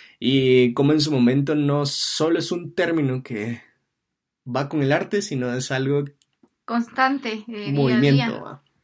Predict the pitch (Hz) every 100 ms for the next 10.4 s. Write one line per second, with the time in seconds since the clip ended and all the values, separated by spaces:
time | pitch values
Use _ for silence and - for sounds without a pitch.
0 | _ _ 123 120 - 131 131 120 294 370
1 | 147 - 113 113 110 110 160 - - -
2 | _ - 202 220 185 _ 233 226 233 240
3 | 269 269 233 233 277 269 240 214 196 196
4 | 226 226 233 233 240 - - 233 226 190
5 | - 233 339 - _ _ _ - 196 214
6 | 208 202 196 190 190 185 196 226 220 214
7 | 240 269 269 220 226 226 240 240 240 262
8 | 294 269 240 240 247 220 190 185 185 180
9 | 196 _ - 220 240 269 269 190 196 277
10 | 262 196 190 196